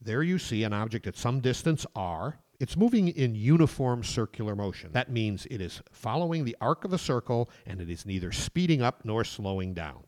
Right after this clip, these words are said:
It maintains its distance r from the center of rotation.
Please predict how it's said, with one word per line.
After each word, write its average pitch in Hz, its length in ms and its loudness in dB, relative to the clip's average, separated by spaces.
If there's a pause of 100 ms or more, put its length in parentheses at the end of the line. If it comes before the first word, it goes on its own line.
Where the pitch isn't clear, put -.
(120)
It 110 200 -8
maintains 117 680 -4
its - 180 -10
distance 98 420 -8 (140)
r 110 340 -2 (220)
from 107 320 0
the 101 60 0
center 80 440 -8
of - 180 -12
rotation. - 580 -12